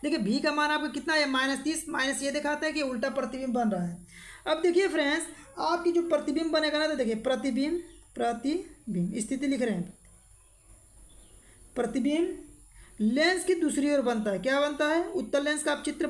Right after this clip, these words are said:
बार बार पढ़ाए थे फ्रेंड्स, इस तरह उत्तल लेंस का चित्र बनाए थे ना, इस तरह करके ऐसे। और प्रतिबिंब हमेशा देखिए यहाँ पे वस्तु रखते थे तो इधर प्रतिबिंब बनता था ना, तो ये लेंस की देखिए वस्तु किधर रखा गया है, तो आपकी दूसरे साइड बन रहा है ना,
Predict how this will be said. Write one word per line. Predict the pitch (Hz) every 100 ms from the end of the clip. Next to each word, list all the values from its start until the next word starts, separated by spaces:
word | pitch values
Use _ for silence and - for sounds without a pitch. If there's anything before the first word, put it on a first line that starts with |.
| - 233
बार | 254 262
बार | 277
पढ़ाए | 277 254 277
थे | 294
फ्रेंड्स, | 302 302 294
इस | 254 226
तरह | 269
उत्तल | 269 269
लेंस | 269 277
का | 277
चित्र | 277 269 285
बनाए | 294 302
थे | 330
ना, | 349
इस | 339
तरह | 320
करके | 247 220 214
ऐसे। | 180 190 - - - -
और | 214
प्रतिबिंब | 262 240 285 294
हमेशा | 247 269 294
देखिए | 277 247 233
यहाँ | 240 269
पे | 285
वस्तु | 277 269 277
रखते | 269 269 269
थे | 269
तो | 269
इधर | 220 254
प्रतिबिंब | 262 247 233 247 254
बनता | 240 262
था | 262
ना, | 311 403 - - -
तो | 254
ये | 262
लेंस | 294 311
की | - 302
देखिए | 233 - 214
वस्तु | 233 262 311 311
किधर | 262 285
रखा | 294 302
गया | 294 294
है, | 294
तो | -
आपकी | 269 269 294 247
दूसरे | 254 277 294
साइड | 294 285
बन | 294
रहा | 285
है | 277
ना, | 320